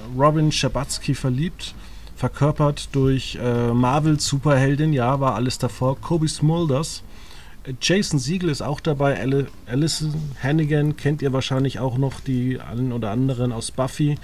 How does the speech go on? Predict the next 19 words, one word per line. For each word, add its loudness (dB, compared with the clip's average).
Neil 8
Patrick 0
Harris 0
war 0
ja 4
der, 2
äh, -4
Doktor 4
irgendwas 0
da. -2
Und 4
dann 4
noch 0
Christine 0
Milioti, 2
die 2
am 2
Ende 2
eben 0